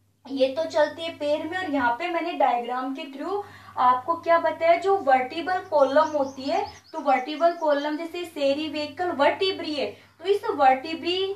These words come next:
तक क्या होता है? सेरिविकल nerve है। thoracic जो vertebri होगी उसके पास में कौन सी हो जाएगी? thoracic nerve है। लूमर जो vertebri होगी वह लूमर nerve हो जाएगी। sacral में sacral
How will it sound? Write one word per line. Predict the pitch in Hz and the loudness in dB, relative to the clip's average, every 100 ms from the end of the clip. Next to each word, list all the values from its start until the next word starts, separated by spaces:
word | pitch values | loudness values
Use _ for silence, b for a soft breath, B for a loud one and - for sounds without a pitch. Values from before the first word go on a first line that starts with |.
| - | -4
तक | 339 339 381 | -2 0 2
क्या | 381 | 4
होता | 403 370 370 | 4 4 2
है? | 349 | 2
सेरिविकल | 302 277 254 277 277 269 302 294 | 2 0 0 0 -4 0 0 0
nerve | 302 302 | 0 0
है। | 302 302 - b b b _ | 0 -2 -8 b b b _
thoracic | 294 302 339 392 415 403 | 2 2 2 -2 -2 -2
जो | 392 427 | 2 4
vertebri | 381 359 381 381 381 370 | 6 4 2 -2 -2 -4
होगी | 381 359 | -4 -6
उसके | 359 - 311 359 | -8 -10 -12 -10
पास | 370 339 349 359 | 0 2 2 -2
में | 370 | -8
कौन | 359 349 359 | -6 -8 -8
सी | 359 | -8
हो | 339 | -8
जाएगी? | 330 302 269 | -8 -10 -10
thoracic | - 247 269 269 320 | -6 -2 -2 -4 -10
nerve | 302 311 311 | -6 -6 -6
है। | 311 311 B B B | -6 -10 B B B
लूमर | 254 320 370 415 427 | -6 -4 0 0 0
जो | 440 415 | 0 2
vertebri | 381 392 392 392 370 | 2 2 -4 -4 -4
होगी | 370 349 | -6 -4
वह | 339 339 | 0 2
लूमर | 302 277 262 269 | 2 0 2 2
nerve | 277 294 302 | 2 2 2
हो | 302 | 2
जाएगी। | 294 294 294 302 | 2 0 -2 -4
sacral | - 285 285 320 339 330 | -4 -4 -2 -2 -4 -2
में | 330 | -4
sacral | 311 294 294 403 427 | 0 0 0 0 0